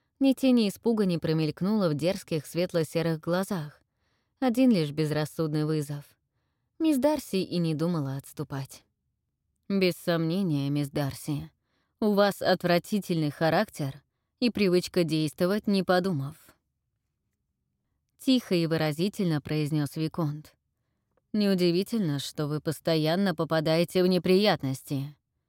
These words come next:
К сожалению, я вас разочарую. У меня нет никаких бесчестных намерений". "Я не женат, и детей у меня нет,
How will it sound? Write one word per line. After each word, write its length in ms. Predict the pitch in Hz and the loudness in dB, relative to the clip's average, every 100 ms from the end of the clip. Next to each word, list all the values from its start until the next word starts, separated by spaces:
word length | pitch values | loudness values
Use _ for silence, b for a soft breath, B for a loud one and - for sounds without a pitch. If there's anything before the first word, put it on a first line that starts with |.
| _ _ _ _ | _ _ _ _
К 60 | - | -6
сожалению, 680 | - 254 240 220 262 202 170 | 0 4 4 4 4 4 2
я 180 | 165 170 | 2 2
вас 200 | 170 180 | 0 0
разочарую. 880 | 170 165 160 190 214 160 127 151 - _ _ _ _ - | 0 -2 -4 -4 -4 -4 -4 -8 -18 _ _ _ _ 2
У 60 | 277 | 6
меня 280 | 262 247 | 6 6
нет 360 | 233 254 240 - | 6 4 4 0
никаких 600 | 160 147 156 139 202 202 | -2 -2 -4 -2 -2 0
бесчестных 760 | 143 143 - 160 156 160 151 165 | -2 -4 -4 -2 -2 -2 -4 -2
намерений". 720 | 165 185 143 127 131 143 147 _ _ _ _ _ _ _ _ _ _ _ _ _ _ _ _ - | 0 0 0 -2 -4 -10 -18 _ _ _ _ _ _ _ _ _ _ _ _ _ _ _ _ -4
"Я 280 | 247 233 226 | 0 2 2
не 180 | 208 | 2
женат, 580 | 196 214 226 180 - - _ _ _ _ _ | 2 2 2 0 -6 -16 _ _ _ _ _
и 100 | 233 | -2
детей 520 | 202 190 - 175 180 202 | 0 0 0 2 2 2
у 40 | |
меня 280 | 170 143 143 | 2 0 0
нет, 440 | 165 160 - - | -2 -4 -8 -20